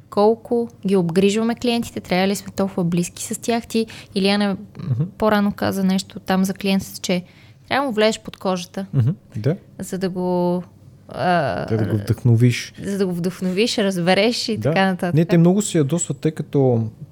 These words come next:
Speaker 2: почнах да правя и от вече доста време и такива събирания. Събирам,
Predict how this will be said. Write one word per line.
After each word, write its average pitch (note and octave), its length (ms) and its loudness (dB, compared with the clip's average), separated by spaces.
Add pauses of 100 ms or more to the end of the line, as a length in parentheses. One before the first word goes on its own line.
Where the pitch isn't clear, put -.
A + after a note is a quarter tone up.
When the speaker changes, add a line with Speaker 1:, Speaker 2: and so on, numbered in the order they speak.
Speaker 2:
почнах D3 340 -2
да B2 80 0
правя C3 400 2
и A#2 80 4
от G#2+ 220 -4 (180)
вече B2 180 0
доста A#2+ 340 -2
време A#2 360 2
и G#2+ 60 2
такива A2 380 0
събирания. A2+ 760 2
Събирам, G2+ 640 -2